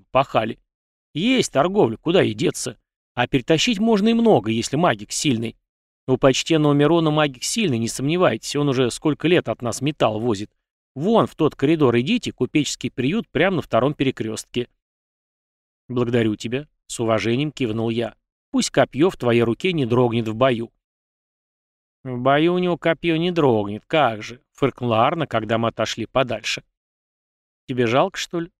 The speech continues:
пожал я плечами. «Доброе слово и кошке приятно». «А что, Петю с собой не позвал?» — с изрядной язвительностью спросила она.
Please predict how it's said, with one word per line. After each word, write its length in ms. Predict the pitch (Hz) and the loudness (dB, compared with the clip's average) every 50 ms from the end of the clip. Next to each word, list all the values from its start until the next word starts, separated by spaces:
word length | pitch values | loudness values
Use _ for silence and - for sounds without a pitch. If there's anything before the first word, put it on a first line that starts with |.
| _ - | _ 0
пожал 280 | 135 123 110 117 117 | 0 0 2 2 0
я 140 | 113 113 101 | 0 -2 -4
плечами. 580 | - 123 135 139 - - 123 117 120 120 113 _ _ _ _ _ - | -6 -6 -6 -4 -4 -4 -6 -6 -8 -10 -16 _ _ _ _ _ -10
«Доброе 340 | 151 175 220 208 208 214 196 | -4 -4 -2 0 0 0 0
слово 300 | - - 208 202 196 196 | 0 0 0 2 4 2
и 40 | 180 | 2
кошке 360 | - 220 220 - - - - - | 2 -2 -4 -4 -6 -10 -6 -2
приятно». 520 | 127 117 113 113 110 104 - - 135 - _ _ _ _ _ _ _ _ _ _ _ _ _ _ _ _ _ _ - | 0 0 0 0 -2 -4 -6 -10 -12 -12 _ _ _ _ _ _ _ _ _ _ _ _ _ _ _ _ _ _ -4
«А 200 | - 131 135 131 | 2 2 4 4
что, 180 | - - 139 127 | 2 2 -2 -2
Петю 480 | - - 135 123 113 - 131 123 117 | 0 0 0 0 0 0 0 0 0
с 60 | 110 - | 0 -2
собой 340 | - 139 135 131 135 139 | -2 -2 0 0 0 -2
не 80 | 143 139 | -2 -2
позвал?» — 540 | - - 147 139 135 139 151 160 160 151 _ _ _ _ _ _ - | -4 -4 -4 -4 -2 -4 -4 -6 -6 -8 _ _ _ _ _ _ -8
с 100 | - - | -2 0
изрядной 440 | 123 113 120 120 117 117 107 113 117 | 2 2 4 4 4 2 2 0 -4
язвительностью 680 | 107 110 107 95 104 113 131 - - 143 120 - - 110 | -2 -2 -2 -2 -2 -4 -4 -4 -4 -8 -8 -6 -8 -12
спросила 560 | - - 123 120 110 - - 123 117 123 127 | -8 -4 -2 -2 -2 -2 -2 -2 0 2 2
она. 220 | 127 120 110 107 | 2 0 -4 -8